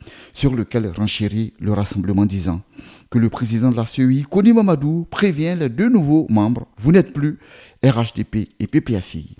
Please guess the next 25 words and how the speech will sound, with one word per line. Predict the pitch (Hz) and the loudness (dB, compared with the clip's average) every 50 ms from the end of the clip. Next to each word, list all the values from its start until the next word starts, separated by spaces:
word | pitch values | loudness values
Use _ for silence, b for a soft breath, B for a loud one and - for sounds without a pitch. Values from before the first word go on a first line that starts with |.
| _ | _
C'est | - - 120 | -8 -8 -6
ce | - - - | -6 -4 0
que | - 127 | 2 2
rapporte | 123 120 104 - - 117 117 - 117 | 2 2 0 -2 -4 -6 -6 -4 -6
aussi | 104 - - - 107 85 - - - | -6 -4 -6 -8 -8 -10 -10 -10 -6
La | 98 107 | -4 -4
Voix | 101 87 98 110 92 - - | -4 -4 -4 -6 -6 -4 -6
originale | 110 107 98 87 92 98 98 98 101 98 | -6 -6 -6 -6 -4 -4 -4 -4 -6 -8
sur | 95 - - 139 131 | -8 -4 -4 -4 -4
ce | - - - - - | -4 -6 -8 -8 -8
sujet. | - - - 113 98 85 - - - _ _ _ _ _ B B B B B B B B B B B | -8 -10 -8 -6 -6 -8 -10 -12 -16 _ _ _ _ _ B B B B B B B B B B B
Et | 147 143 | -4 -4
puis, | - - 160 170 165 151 | -2 -4 -4 -2 -2 -2
terminons | 143 - 160 147 143 143 151 165 156 | 0 0 2 2 2 0 -2 -2 -2
cette | - 160 139 | -4 -4 -4
revue | 147 117 127 147 131 131 147 | -4 0 0 0 0 0 -2
de | 135 131 | -2 -2
la | 131 120 | -4 -4
presse | - - 220 214 - - 147 | -4 -4 -4 -4 -4 -4 -6
ivoirienne | 143 123 120 131 117 120 135 151 156 131 | -6 -4 -2 -4 -4 -4 -6 -4 -4 -2
avec | 113 127 143 143 | -2 -2 -2 0
l'écho | 175 185 175 - - 170 202 226 - _ _ - | 0 0 0 2 2 0 0 0 -2 _ _ -12
dont | - 104 139 165 196 - | -4 -2 0 0 0 -2
des | - 131 131 120 | -2 0 0 0
journaux | 107 123 117 123 135 156 185 | 0 0 0 2 2 2 0